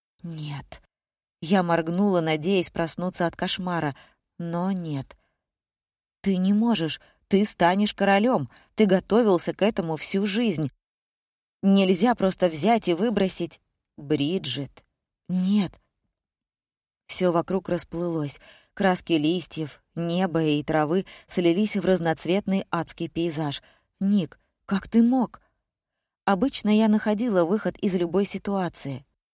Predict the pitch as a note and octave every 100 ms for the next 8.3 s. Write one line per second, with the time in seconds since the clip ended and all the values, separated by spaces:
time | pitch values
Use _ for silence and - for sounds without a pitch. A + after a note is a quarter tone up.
0 | - F#3+ F#3+ F#3+ - A#3+ G3 F3+ - G3+
1 | - F3+ D#3+ E3+ A3+ A3 - - F3+ -
2 | B3 G#3+ G3 G3 - - - G#3+ - F#3
3 | F3 D#3+ E3+ A3+ - G#3 - G#3+ F#3+ E3
4 | D#3+ D#3+ F#3+ F3 D#3+ D#3 D3+ - D#3 D#3
5 | D3+ D#3 D#3 D#3+ D#3 C3 - _ _ _
6 | E3+ F#3 G3 G3+ G#3 G#3 F#3 G#3 C#3+ F3
7 | - - E3+ F3 F#3 C#3 C3+ C3+ D#3+ G3
8 | F#3 -